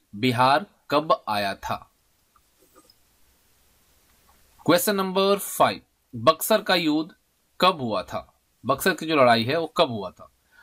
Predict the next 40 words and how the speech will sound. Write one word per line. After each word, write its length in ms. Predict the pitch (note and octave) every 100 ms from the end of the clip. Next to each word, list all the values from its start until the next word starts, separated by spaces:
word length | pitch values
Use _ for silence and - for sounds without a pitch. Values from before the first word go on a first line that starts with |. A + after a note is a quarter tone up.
| -
आप 140 | A2 B2
सबको 300 | D3 D3 F#3
पता 280 | E3+ E3+ E3
है, 180 | F3+ A#3 _ _ _ _
तो 60 | C#3+
यहाँ 200 | C#3 D3+
पे 160 | D#3+ D3+
डेट 260 | A#2+ D3
भी 100 | B2
बताना 340 | G#2 G2+ F#2 -
है, 80 | -
तो 140 | B2+
यहाँ 140 | C3
पे 80 | D#3
थोड़ी 200 | D#3+ C#3+
सी 80 | C#3+
confusion 420 | C#3 B2+ B2+ D3+
होगी। 260 | B2 G#2 - _ _ _ - - A3
ऑप्शन 300 | D3 G3+ F#3
ए 60 |
कहता 340 | F#3 F3+ F3 F3
है 140 | F#3 C4 _ _ _ _ _ _ _ -
तेईस 280 | E3+ G3 F#3+
अक्टूबर 340 | - E3+ E3+
सत्रह 300 | E3+ C#3+ C#3+
सौ 140 | C#3 B2+
अड़सठ 240 | B2+ D#3+
को, 240 | - F3+ A3+ -
ऑप्शन 340 | A#2 B2+ E3
बी 140 | D3 G3
कहता 340 | F#3+ F3+ F3+
है 160 | F3+ G3 _
तेईस 260 | - E3 F#3
अक्टूबर 320 | E3+ D3+ D3
सत्रह 420 | D3+ C3 - C#3
सौ 140 | C3+ C#3
साठ 300 | - B2+ C#3
को, 240 | D#3+ F#3 _ _ _ _ _ -
ऑप्शन 380 | B2+ D3+ F3+ E3+
सी 400 | - F3+ A3+